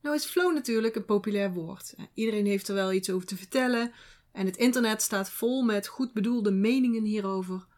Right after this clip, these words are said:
Maar wat is flow nou eigenlijk? Wat doet het voor jou? En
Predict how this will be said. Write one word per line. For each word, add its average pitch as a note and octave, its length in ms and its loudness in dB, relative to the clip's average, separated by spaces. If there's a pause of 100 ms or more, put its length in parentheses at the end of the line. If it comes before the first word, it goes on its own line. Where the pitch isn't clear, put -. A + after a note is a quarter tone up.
(440)
Maar G3+ 240 -4
wat C#4+ 380 -2
is D4 260 2
flow E3 440 -4 (160)
nou F3 240 -4
eigenlijk? E3 520 -10 (460)
Wat A#3 320 0
doet C#4+ 280 2
het - 380 -2
voor G3 220 0
jou? G3 380 0 (920)
En A#3+ 460 0